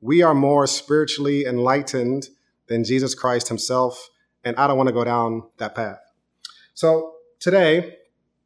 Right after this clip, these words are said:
um, I want us to talk about what it looks like to not just face our negative inner critic like we talked about last week, but what it looks like for us to navigate and grow this year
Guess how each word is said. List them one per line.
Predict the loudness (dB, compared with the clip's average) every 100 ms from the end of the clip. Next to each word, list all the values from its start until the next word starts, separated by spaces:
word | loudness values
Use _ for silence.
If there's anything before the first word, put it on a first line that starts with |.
| _ -2
um, | 2 4 2 2
I | 4
want | 4
us | 4
to | 0
talk | 2 0 2
about | 4 4 2
what | 0
it | 0
looks | -2 0
like | 0 -2 -10 _ _ _ _ _
to | 0 2 2 0
not | 0 0
just | 0 -2
face | 0 -2 -2 -10 -8
our | -4 -2
negative | 0 0 0 -2
inner | -2 -4
critic | -2 -4 -2
like | -4
we | -4
talked | -4 -2
about | -2 0
last | 0 0 0
week, | -2 -4 -16 _ _ _ _
but | -2 2
what | 2 4
it |
looks | 2 2
like | -2 -2
for | -2 0
us | -2
to | -4 -4
navigate | 0 0 0 0 0 0 -2 -12 _ _ -8
and | -6 -4
grow | -2 2 4 2
this | 2 -2 -2
year | -2 0 0 -2